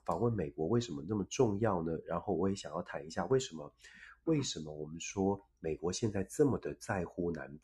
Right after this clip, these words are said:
呃，这么在-，这么在乎非洲。呃，这个南非总统的名字我还特别去找那个中文的翻译哦，因为中文翻译，我觉得他的名字很难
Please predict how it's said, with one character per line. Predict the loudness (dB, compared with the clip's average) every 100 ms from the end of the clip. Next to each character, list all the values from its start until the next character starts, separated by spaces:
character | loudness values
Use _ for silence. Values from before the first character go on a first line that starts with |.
| -8
呃， | -6 0
这 | 4
么 | 4
在-， | 4 0
这 | 2 2
么 | 4
在 | 2 2
乎 | 0
非 | -2 2 2 4
洲。 | 2 2 0 -10 -14 -14 -14 -18 -4
呃， | 0 2 0 -4 _ _ _ _ _ _ _ _ 4
这 | 6
个 |
南 | 6 4
非 | 6 8
总 | 8
统 | 6 4
的 |
名 | 2 -2 0
字 | 2
我 | 2 0
还 | -2
特 | -4 2 2
别 | 2 -4
去 | -6 -2 0 -2 -12 -18 _
找 | 2 4 4
那 | 4
个 | 6
中 | 8 6
文 | 4
的 | 2
翻 | 2 2 4
译 | 2 0
哦， | 0
因 | 0
为 |
中 | 2 4
文 | 4 4
翻 | 4 4
译， |
我 | 2
觉 | 4
得 | 4
他 | 4
的 | 4
名 | 4
字 | 4
很 | 0 0
难 | -4 -6